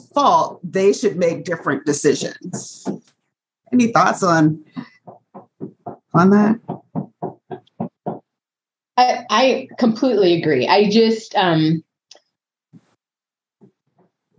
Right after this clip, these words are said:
Speaker 2: yeah, I, it's hard for me. So I grew up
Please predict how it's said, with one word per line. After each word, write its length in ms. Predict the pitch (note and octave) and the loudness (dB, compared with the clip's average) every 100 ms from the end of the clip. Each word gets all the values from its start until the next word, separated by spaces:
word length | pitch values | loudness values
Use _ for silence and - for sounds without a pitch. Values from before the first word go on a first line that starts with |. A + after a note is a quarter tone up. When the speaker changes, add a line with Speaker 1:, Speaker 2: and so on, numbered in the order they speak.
| - - - B3 | -12 -10 -10 -2
Speaker 2:
yeah, 220 | C4+ C#4+ | 2 2
I, 120 | F3+ A#3 | 4 4
it's 240 | C#4+ - | 2 0
hard 260 | D4 D#4 D4 | 0 0 0
for 80 | |
me. 140 | A3+ F3+ | 0 0
So 140 | A3+ | 0
I 200 | G#3 A#3 | 2 2
grew 240 | G#3+ G#3 F#3 | 2 2 2
up 240 | F3+ | 2